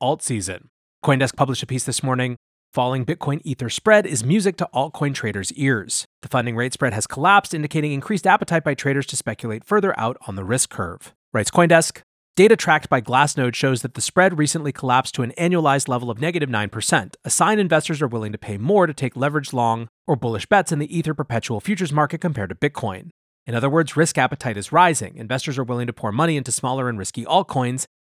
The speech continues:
expecting to generate a large profit. For anyone who's been here for any number of cycles, this is not surprising."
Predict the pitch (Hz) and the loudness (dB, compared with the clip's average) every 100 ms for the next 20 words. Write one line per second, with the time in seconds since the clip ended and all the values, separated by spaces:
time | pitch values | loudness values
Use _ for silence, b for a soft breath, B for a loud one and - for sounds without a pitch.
0 | - - - 160 - 170 131 107 110 113 | -12 -6 0 -2 0 -4 -2 -4 -4 -4
1 | 101 87 - - 123 - - _ _ - | -6 -8 -4 2 2 2 -10 _ _ -6
2 | 117 120 107 104 95 208 180 190 180 170 | -4 -4 -6 -2 2 4 4 2 0 0
3 | 170 165 170 156 165 160 165 151 113 120 | 0 -2 -2 0 0 0 -2 -4 -6 -8
4 | 107 98 87 - - 113 113 101 - | -8 -8 -8 -10 0 2 2 0 -10